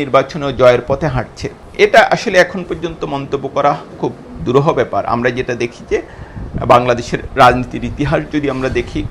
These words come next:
ভোটের রাজনীতির ইতিহাসে জামাত বিএনপির সঙ্গে খুবই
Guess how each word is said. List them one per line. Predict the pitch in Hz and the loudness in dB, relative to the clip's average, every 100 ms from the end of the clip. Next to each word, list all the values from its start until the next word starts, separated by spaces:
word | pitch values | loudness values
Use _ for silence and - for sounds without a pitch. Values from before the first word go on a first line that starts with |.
| - 120 | -6 -4
ভোটের | 123 131 | -2 2
রাজনীতির | 117 117 120 - 117 | 4 2 0 -4 -6
ইতিহাসে | 113 139 147 - 175 | -6 -8 -6 -6 -2
জামাত | 135 113 113 - - | 0 4 2 0 -8
বিএনপির | 120 135 131 131 - | 0 2 2 -4 -4
সঙ্গে | 139 127 | -4 -4
খুবই | - 135 | -2 -4